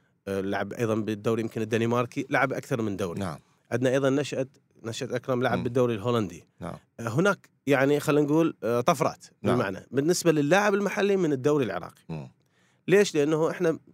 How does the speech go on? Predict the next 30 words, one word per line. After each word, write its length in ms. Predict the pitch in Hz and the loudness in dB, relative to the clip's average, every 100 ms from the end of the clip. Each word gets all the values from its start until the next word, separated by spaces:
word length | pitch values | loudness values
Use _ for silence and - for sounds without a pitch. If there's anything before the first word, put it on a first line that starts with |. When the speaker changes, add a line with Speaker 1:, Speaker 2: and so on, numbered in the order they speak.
| - | -8
Speaker 1:
قضية 220 | 127 185 | -2 -2
تسويق 480 | 180 143 - 170 180 | -2 -4 -2 -2 -2
الدوري 300 | 131 117 104 | -2 -2 -2
العراقي، 440 | 95 92 90 - 90 | -6 -10 -12 -12 -12
أستاذ 200 | - 98 | -6 -6
Speaker 2:
نعم. 140 | 101 | -4
Speaker 1:
أيمن، 120 | 104 - | -6 -4
أيضًا 180 | 139 139 | 0 0
بصعوبة 500 | 123 120 117 117 90 | -2 -2 -2 -2 -4
جدًا. 280 | 90 76 - _ _ _ _ _ - | -12 -18 -20 _ _ _ _ _ -6
إحنا 220 | 120 120 | -2 0
مرة 260 | 107 120 139 | 0 0 -2
في 140 | - | 2
بعض 160 | 175 120 | 2 2
الأوقات 380 | 117 110 104 101 - | 0 -2 -6 -8 -4
نشكل 300 | 156 - 113 | -4 -2 -2
على 220 | 107 107 | 0 0
بعض 220 | 135 147 | 0 0
المسؤولين 460 | 139 120 117 110 95 | 0 0 0 -2 -4
الرياضيين 420 | 92 90 90 95 | -6 -10 -10 -8
أنه 140 | 107 | -6
هو 260 | 107 117 123 | -4 -2 0
ما 140 | 135 | 0
يعرف 220 | 165 147 - | 0 -2 -6
كيف 280 | 139 113 _ _ _ _ | -8 -8 _ _ _ _
يسوق 360 | 117 165 156 139 | -2 2 4 2
الدوري 300 | 123 127 120 | 0 2 2
العراقي 360 | 92 101 92 104 | 0 -4 -6 -6
بالشكل 320 | 123 - 143 | -8 -6 -6
الصحيح، 440 | 139 131 - 139 | -4 -4 -4 -4